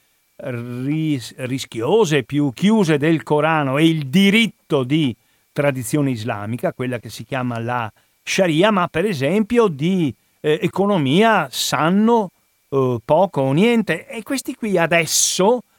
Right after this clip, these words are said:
avendo vinto, eh, dal punto di vista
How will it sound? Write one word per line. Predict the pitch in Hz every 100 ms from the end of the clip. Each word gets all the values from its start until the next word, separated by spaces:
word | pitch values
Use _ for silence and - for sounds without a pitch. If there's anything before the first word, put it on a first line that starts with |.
| -
avendo | 139 131 226 220 156 143
vinto, | 123 170 240 214 160 127 147 127 110 - _ _ -
eh, | 139 131 127 120 117 113
dal | 120 113
punto | 196 226 175 143
di | 135
vista | 151 190 170 - 143 120